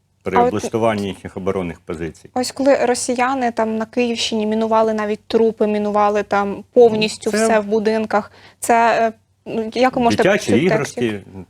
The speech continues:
Speaker 1: можливості, хто в цьому Петре зробити, деякі навіть в конфетну коробку можна запхнути.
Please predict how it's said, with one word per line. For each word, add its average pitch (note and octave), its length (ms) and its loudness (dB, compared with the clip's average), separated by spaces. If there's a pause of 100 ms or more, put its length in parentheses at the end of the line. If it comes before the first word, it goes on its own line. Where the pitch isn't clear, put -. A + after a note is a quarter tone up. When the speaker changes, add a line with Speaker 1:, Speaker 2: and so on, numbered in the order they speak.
(160)
Speaker 1:
можливості, D3+ 880 0
хто - 220 -6 (180)
в - 40 -4
цьому A#2+ 320 -2
Петре A#2 600 0
зробити, G#2+ 760 -2 (480)
деякі B2+ 380 0
навіть A2 220 -2
в G#2+ 280 -4
конфетну A2+ 400 -6
коробку G#2+ 420 -6
можна E2+ 260 -8
запхнути. E2+ 540 -10